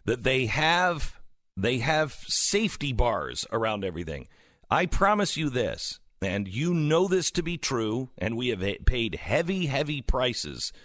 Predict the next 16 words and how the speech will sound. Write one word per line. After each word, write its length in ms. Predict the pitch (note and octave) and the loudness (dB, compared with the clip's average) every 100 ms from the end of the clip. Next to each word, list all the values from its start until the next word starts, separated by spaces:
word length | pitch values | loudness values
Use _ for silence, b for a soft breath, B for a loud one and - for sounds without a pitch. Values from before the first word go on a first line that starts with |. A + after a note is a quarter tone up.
| B B - | B B -6
uh, 180 | F2 F#2 | -4 -2
for 240 | - A2+ | 0 0
this 240 | A2+ G#2 | 0 -2
in 80 | A#2 | -2
the 80 | A2+ | 2
past. 500 | - E2+ A#1+ - - b b b b | 2 2 -6 -10 -12 b b b b
If 200 | A2 B2 | -2 0
we 300 | F2 A#2 F3 | 0 0 0
believe 460 | G3 G3+ F#3+ F#3+ D#3 | 2 2 0 -2 -2
something 500 | - E3 D#3+ D3 D3+ | -2 -2 0 -2 -2
is 220 | A#2 B2+ - | -4 -4 -4
true, 540 | - C#3+ A#2+ F#2+ F#2 - | -2 0 0 -2 -6 -8
we 260 | F#2+ C3+ C#3 | -4 -2 -2
will 320 | B2+ B2+ A2+ | 0 0 -2
tell 500 | - - D3 D3 B2+ | -4 -4 0 0 -2
you. 360 | D#2+ C#2 - | -6 -8 -10